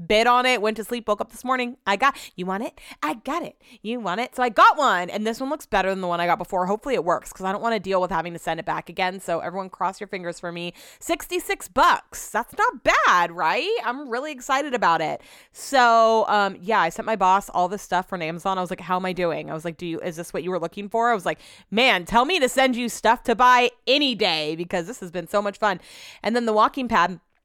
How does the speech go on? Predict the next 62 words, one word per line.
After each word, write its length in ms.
the 160
only 220
thing 100
that 80
I'm 120
worried 160
about, 280
again, 320
is, 140
like, 160
the 80
dogs. 400
Like, 140
I 80
don't 340
feel 160
like 220
I 100
will 160
have 240
it 80
on 220
when 100
the 100
dogs 300
are 60
in 80
here, 180
'cause 140
I 80
would 100
be 140
really 220
worried 260
about 300
them, 180
like, 220
getting 260
too 160
close. 380
You 80
know, 200
accidents. 540
I 180
am, 380
Kenny, 280
I'm 140
just 180
a 80
ball 340
of 120
anxiety. 640
Lately, 400
I've 60
been 120
thinking 220
about, 180
like, 140
going 240
back 220
to 100
therapy 600